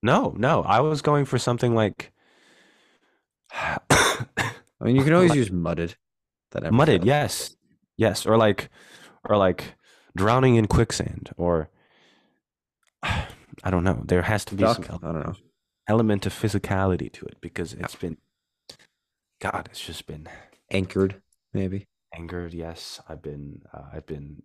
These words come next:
Speaker 1: em-, embroiled. I've been whisked up amidst a, a whirlpool. I'm all the bad things. It's not been, it's not kicked off. It's not kicked off yet for, uh,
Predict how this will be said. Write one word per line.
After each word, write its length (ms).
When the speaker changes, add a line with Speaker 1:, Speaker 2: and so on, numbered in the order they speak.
Speaker 1:
em-, 260
embroiled. 640
I've 140
been 160
whisked 340
up 200
amidst 420
a, 140
a 80
whirlpool. 920
I'm 440
all 140
the 80
bad 220
things. 440
It's 140
not 200
been, 280
it's 160
not 160
kicked 220
off. 320
It's 140
not 160
kicked 220
off 180
yet 140
for, 420
uh, 80